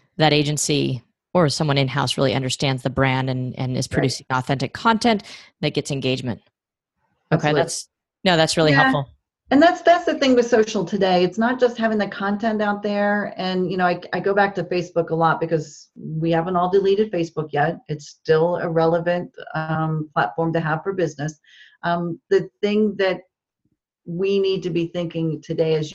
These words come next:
Speaker 2: users is not just liking and, you know, putting that heart or that emoji out there, but comments. You know, franchise brands now need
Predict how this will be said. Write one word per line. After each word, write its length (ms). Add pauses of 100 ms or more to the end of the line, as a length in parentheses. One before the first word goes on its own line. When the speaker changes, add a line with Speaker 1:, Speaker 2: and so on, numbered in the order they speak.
(120)
Speaker 2:
users 560
is 100
not 220
just 200
liking 720
and, 240
you 80
know, 80
putting 260
that 160
heart 600
or 140
that 160
emoji 440
out 140
there, 240 (320)
but 160
comments. 680
You 80
know, 140
franchise 480
brands 680
now 340
need 480